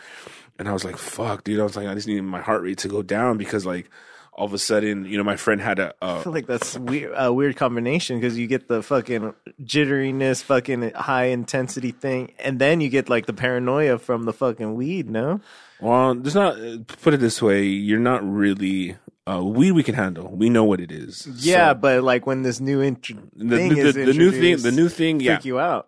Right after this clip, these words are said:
Speaker 1: Yeah, it did. It, if there was that moment where, like I, I said, we felt flush, like,
Speaker 2: Mm-hmm.
Speaker 1: for a moment. And my friend has, uh, one of those, like, Fitbits, right?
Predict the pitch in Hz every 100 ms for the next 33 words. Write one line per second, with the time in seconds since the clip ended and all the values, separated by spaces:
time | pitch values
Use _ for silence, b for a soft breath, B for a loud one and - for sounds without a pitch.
0 | - 104 101 110 98 80 101 110 110 110
1 | 127 156 143 110 104 113 92 90 90 90
2 | - 90 92 95 90 101 - 101 92 92
3 | 95 82 - 98 87 - 82 82 82 -
4 | 147 143 135 135 - 110 95 92 92 87
5 | - 98 98 98 - 131 120 113 104 95
6 | 95 92 92 92 104 101 92 95 90 87
7 | - - 110 92 95 80 - - 87 92
8 | -